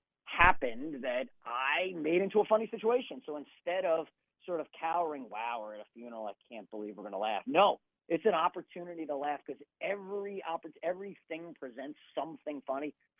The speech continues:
Find it. Humor is, is a way of, of generating, uh, greater happiness for you and for those around you.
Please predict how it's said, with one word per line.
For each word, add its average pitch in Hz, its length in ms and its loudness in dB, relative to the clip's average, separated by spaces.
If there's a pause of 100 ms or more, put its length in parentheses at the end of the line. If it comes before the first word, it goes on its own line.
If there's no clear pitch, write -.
(140)
Find 143 360 -2
it. 101 120 -14 (220)
Humor 175 460 2
is, 143 120 2 (100)
is 131 200 -4
a 127 80 -4
way 139 440 0
of, 131 120 0 (160)
of 120 180 -4 (360)
generating, 151 640 2 (420)
uh, 123 420 4
greater 170 380 2
happiness 156 460 -2 (100)
for 139 80 -8
you 185 240 0
and 165 120 -6
for 143 120 -6
those 147 300 -2
around 131 480 -8
you. - 80 -20